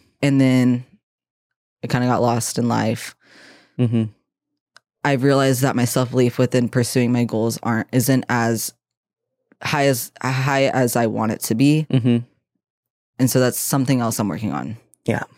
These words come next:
Speaker 1: 'Cause I know I can achieve things.
Speaker 2: Mm-hmm.
Speaker 1: It's knowing that you can achieve them right now and believing it
Speaker 2: Yes.
Speaker 1: and acting upon it.
Speaker 2: Yes. Not saying, "Until I am like this,
Speaker 1: Mm-hmm.
Speaker 2: can I do this?"
Speaker 1: Yeah.
Speaker 2: No, just do it now.
Speaker 1: Exactly.
Speaker 2: Yeah.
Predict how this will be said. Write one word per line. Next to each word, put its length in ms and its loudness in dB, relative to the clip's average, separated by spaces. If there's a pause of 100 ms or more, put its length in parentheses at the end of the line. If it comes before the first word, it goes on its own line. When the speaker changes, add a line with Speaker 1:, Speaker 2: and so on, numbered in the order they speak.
(140)
Speaker 1:
'Cause 160 0
I 100 2
know 420 4
I 120 0
can 140 -2
achieve 360 0
things. 600 -4
Speaker 2:
Mm-hmm. 340 2 (960)
Speaker 1:
It's 180 0
knowing 300 4
that 80 0
you 80 -2
can 120 -2
achieve 220 -2
them 140 -2
right 140 -4
now 320 -6 (120)
and 80 2
believing 340 0
it 20 -4
Speaker 2:
Yes. 80 -4
Speaker 1:
and 80 -2
acting 280 -6
upon 260 -6
it. 120 -6 (300)
Speaker 2:
Yes. 460 -6 (300)
Not 460 2 (720)
saying, 480 0
"Until 600 0
I 160 0
am 340 0
like 220 -2
this, 500 -4
Speaker 1:
Mm-hmm. 260 2
Speaker 2:
can 220 0
I 140 0
do 160 0
this?" 640 -6
Speaker 1:
Yeah. 300 0 (100)
Speaker 2:
No, 200 0
just 280 -4
do 80 2
it 100 0
now. 220 -4 (360)
Speaker 1:
Exactly. 540 -2 (400)
Speaker 2:
Yeah. 80 -20